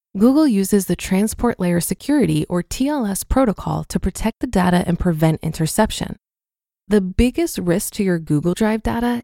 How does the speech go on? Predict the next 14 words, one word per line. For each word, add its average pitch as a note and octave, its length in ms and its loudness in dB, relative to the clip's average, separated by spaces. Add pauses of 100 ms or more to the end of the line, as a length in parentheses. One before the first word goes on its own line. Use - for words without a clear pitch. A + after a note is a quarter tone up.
is G3 140 -2 (100)
often A#3+ 480 0
you, F#3 460 0 (420)
along G#3 320 6
with A#3+ 140 2
the G#3+ 80 0
computers A#3+ 680 -2
or F#3 120 0
devices F3 640 0
you've E3+ 140 0
connected F3 640 0
to E3+ 120 0
Google D#3 300 0
Drive. - 500 0